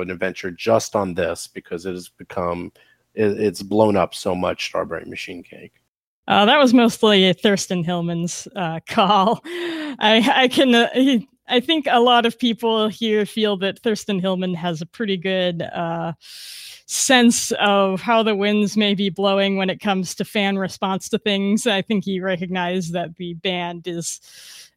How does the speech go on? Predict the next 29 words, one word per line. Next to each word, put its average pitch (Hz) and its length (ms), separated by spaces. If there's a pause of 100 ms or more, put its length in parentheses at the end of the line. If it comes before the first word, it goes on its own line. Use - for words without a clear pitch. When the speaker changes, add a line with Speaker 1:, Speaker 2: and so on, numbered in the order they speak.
(220)
Speaker 2:
had 247 240
gotten 202 280
pretty 185 240
big. 175 400
And 240 180
so 196 520 (120)
the, 240 800 (380)
literally, 285 500
like, 202 320
the 196 120
first - 420
week 190 280
I 190 120
came 185 300
into 185 200
the 175 140
office, 165 580
he 175 380 (560)
messaged 214 420
me 202 160
and 190 140
said, 190 340
"Hey, 240 300
do 202 100
you 208 180
wanna 240 260
write 208 220
a 190 60
scenario 220 800